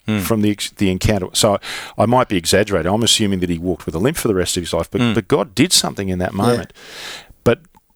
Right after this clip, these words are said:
Speaker 2: that's the blessing, if you like. And, uh, again, I owe this to John Ortberg, who said recently that we always define blessing as good things.
Speaker 1: Hmm.
Speaker 2: But he said we need to
Speaker 3: Yeah.
Speaker 2: understand that blessing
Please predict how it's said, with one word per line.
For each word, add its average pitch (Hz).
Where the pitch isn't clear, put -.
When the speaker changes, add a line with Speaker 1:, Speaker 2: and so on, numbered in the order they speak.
Speaker 2:
that's -
the 117
blessing, 123
if 95
you 92
like. 87
And, 107
uh, 113
again, 120
I 113
owe 143
this 110
to -
John 98
Ortberg, 95
who 95
said 90
recently 98
that -
we 120
always 151
define 113
blessing 101
as 85
good 95
things. -
Speaker 1:
Hmm. 98
Speaker 2:
But 98
he 123
said 107
we 131
need 135
to 117
Speaker 3:
Yeah. 110
Speaker 2:
understand 101
that 98
blessing 98